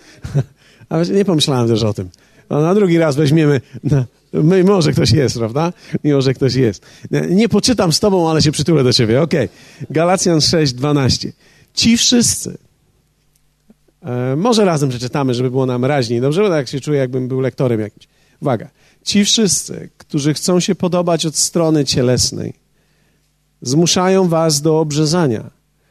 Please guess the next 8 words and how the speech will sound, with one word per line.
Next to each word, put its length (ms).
byle 280
tylko 340
nie 180
cierpieć 520
prześladowania 1000
dla 360
krzyża 600
Chrystusowego. 840